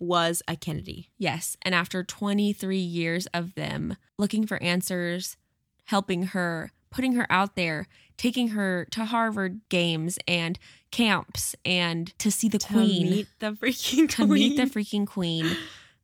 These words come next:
Speaker 2: They were at a loss and they made a desperate decision, and it doesn't say anything bad about their character.
Speaker 1: They were victims of the situation too.
Speaker 2: Mm-hmm.
Speaker 1: It was a horrible situation.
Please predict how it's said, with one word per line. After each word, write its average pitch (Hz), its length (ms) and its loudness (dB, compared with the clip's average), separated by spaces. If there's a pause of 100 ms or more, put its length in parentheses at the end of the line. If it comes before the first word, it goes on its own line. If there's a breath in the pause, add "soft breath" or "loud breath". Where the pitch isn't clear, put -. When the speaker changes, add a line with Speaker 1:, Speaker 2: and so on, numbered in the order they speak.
(420)
Speaker 2:
They 180 580 4
were 175 200 0
at 175 140 4
a 170 40 0
loss 165 560 0 (120)
and 170 580 0
they 170 100 0
made 165 160 -2
a 165 80 -4
desperate - 400 -6
decision, 180 640 0 (340)
and 160 300 -2
it 151 220 -6
doesn't 180 320 -2
say 180 260 -2
anything 175 560 -2 (160)
bad 160 320 2
about 180 300 -2
their 175 120 -4
character. 190 800 -6
Speaker 1:
They 294 80 2
were 330 140 4
victims 240 420 -2
of 220 140 -6
the 226 100 -2
situation 220 580 -2
too. 220 380 -6
Speaker 2:
Mm-hmm. 180 360 0 (2000)
Speaker 1:
It 208 60 -2
was 220 140 0
a 208 60 -4
horrible 196 320 -4
situation. 196 640 -8